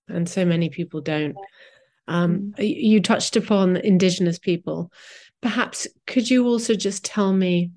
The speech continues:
Speaker 1: why is the, is it so important to acknowledge the protection of Indigenous people and why this is such a key part of the climate conversation?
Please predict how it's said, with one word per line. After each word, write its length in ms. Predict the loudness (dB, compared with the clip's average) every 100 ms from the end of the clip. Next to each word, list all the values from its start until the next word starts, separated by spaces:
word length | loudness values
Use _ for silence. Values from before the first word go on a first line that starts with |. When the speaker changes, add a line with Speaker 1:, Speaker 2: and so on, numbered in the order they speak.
| _ _ _
Speaker 1:
why 440 | -2 0 2 2
is 260 | 0 -2 -4
the, 120 | -10 -12 -20 _
is 180 | -4 -4
it 100 | -4
so 240 | -2 2
important 600 | 2 2 -2 -2 -4 -4
to 80 | -6
acknowledge 760 | -2 2 4 4 2 0 -6 -14 _ -20 _ _ _ _ -10
the 80 |
protection 500 | -6 -2 -2 -2 0
of 140 | 0 2
Indigenous 480 | 0 0 0 -2 -4
people 460 | -4 -4 -2 -6
and 200 | -4 -4
why 260 | -2 0 0
this 200 | -2 -6
is 160 | -10 -10
such 440 | -4 -4 -4 -6
a 60 | -8
key 240 | -4 -4
part 420 | -4 -6 -6 -6
of 180 | -10 -6
the 80 | -8
climate 480 | -4 -2 -2 -4 -8
conversation? 760 | -8 -8 -6 -6 -6 -8 -10